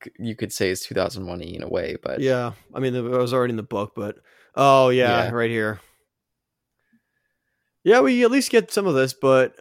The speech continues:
Speaker 2: I
Speaker 1: Yeah, I love this stuff.
Speaker 2: Being a dick, but I don't know if we go far enough with it. <laughs>
Speaker 1: Uh, they, they're going. They're, they're trying.
Speaker 2: There are the yellow,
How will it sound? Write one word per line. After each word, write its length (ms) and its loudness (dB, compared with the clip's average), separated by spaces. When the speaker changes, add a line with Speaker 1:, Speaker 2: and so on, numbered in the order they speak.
Speaker 2:
I 140 -20
Speaker 1:
Yeah, 80 0
I 20 2
love 200 -2
this 160 -8
stuff. 280 -6
Speaker 2:
Being 160 -4
a 80 0
dick, 240 2
but 120 -2
I 40 -4
don't 100 -4
know 60 -2
if 100 -6
we 60 -4
go 100 0
far 240 -2
enough 220 -6
with 160 -12
it. 380 -8
<laughs> 60 -20
Speaker 1:
Uh, 160 -2
they, 180 2
they're 220 -2
going. 480 0
They're, 140 -2
they're 340 -4
trying. 580 -4
Speaker 2:
There 220 6
are 60 8
the 180 8
yellow, 480 4